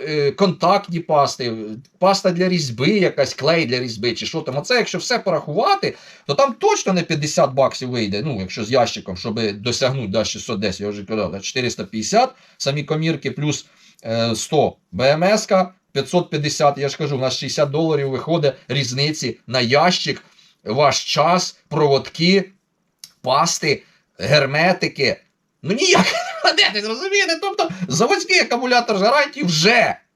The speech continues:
вже у нас вийшов дешевше. І це я навіть ще не казав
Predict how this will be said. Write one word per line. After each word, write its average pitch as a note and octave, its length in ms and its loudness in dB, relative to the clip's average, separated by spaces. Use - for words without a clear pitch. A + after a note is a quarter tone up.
вже D3+ 400 4
у B2+ 100 -2
нас A#3 340 2
вийшов F3 380 0
дешевше. A#2+ 560 0
І B2 40 -4
це B3+ 160 2
я A3 100 4
навіть G#3 240 2
ще F#3+ 140 0
не F3+ 80 -2
казав E3+ 440 2